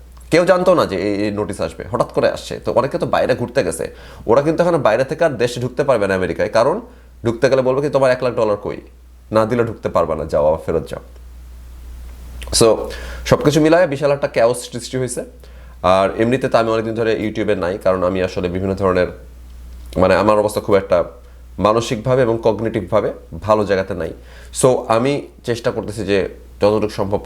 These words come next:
কম ভিডিও বানানো যায় বা হচ্ছে কথাবার্তা বলা যায়। প্রথমত মুড নাই এরকম বলার, দ্বিতীয়ত এখন আসলে মাথা ঠিকভাবে কাজও করে না যে সব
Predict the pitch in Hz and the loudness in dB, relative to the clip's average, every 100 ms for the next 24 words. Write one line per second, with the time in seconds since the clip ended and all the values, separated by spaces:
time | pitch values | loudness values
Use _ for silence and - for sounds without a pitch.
0 | - 104 92 87 - 85 101 98 90 87 | 0 2 2 -4 -8 -4 -2 2 0 2
1 | 92 90 87 85 62 - 73 87 90 87 | 0 0 -2 -2 -4 -8 -2 0 0 -2
2 | - 95 73 - - 85 92 92 95 85 | -4 -2 -2 -2 0 0 0 -2 -2 0
3 | 80 73 80 95 113 110 113 85 104 110 | 0 -2 -4 -2 0 0 0 0 0 0
4 | 110 95 104 113 107 113 90 92 98 - | 0 0 0 0 -4 -6 0 2 2 -2
5 | - - - 95 101 123 123 135 131 - | -10 -20 -12 -6 2 2 4 2 0 -2
6 | 104 113 107 110 107 101 101 110 - - | -2 0 -2 -2 -4 -2 -4 -6 -10 -10
7 | - 92 92 110 90 95 92 80 80 82 | -4 -4 0 0 2 0 0 0 -4 -6
8 | 95 | -8